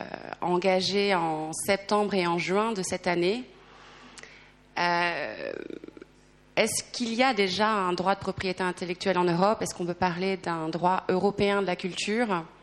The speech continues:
Euh, déjà, qu'est-ce que la propriété intellectuelle ? Euh, au-delà d'un débat philosophique et pratique aussi sur la culture,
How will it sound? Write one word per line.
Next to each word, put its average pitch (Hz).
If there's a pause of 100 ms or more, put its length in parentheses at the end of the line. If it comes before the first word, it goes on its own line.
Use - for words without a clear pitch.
(600)
Euh, 170 (160)
déjà, 196
qu'est-ce 214
que -
la 185
propriété 190
intellectuelle ? 190
Euh, -
au-delà 190
d'un 190
débat 180
philosophique 185 (480)
et 196
pratique 190
aussi 180
sur 185
la 170
culture, 202